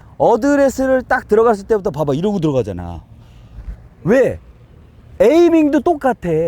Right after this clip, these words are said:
에이밍을 프로하고 중계방송을 보잖아요. 그 에이밍을 들어갔을 때 프로들은 이렇게 들어가요.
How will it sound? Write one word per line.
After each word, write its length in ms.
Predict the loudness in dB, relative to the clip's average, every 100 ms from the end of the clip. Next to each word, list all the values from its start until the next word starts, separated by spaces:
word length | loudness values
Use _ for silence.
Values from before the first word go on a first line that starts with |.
| -4 -10 -16 -20 -20 -20 -2
에이밍을 680 | 2 4 4 4 2 0 -4
프로하고 520 | -6 -4 0 0 0
중계방송을 720 | -6 -6 -2 0 -2 -2 -4
보잖아요. 480 | -4 -6 -8 -8 -12 -16 -20 -20 -20 -4
그 100 | 0
에이밍을 640 | 4 4 2 2 0 0
들어갔을 460 | 0 0 0 -2 -4
때 120 | -4
프로들은 680 | -4 -6 -4 -4 -4 -6 -10 -18 -20 -20 -20 -20 -20 -20 -20 -20 -20 -20 -20 -20 -20 -20 -20 -20 -20 -20 -20 -20 -20 -20 -20 -20 -20 -20 -6 0
이렇게 300 | 2 4 4
들어가요. 540 | 2 0 -4 -6 -10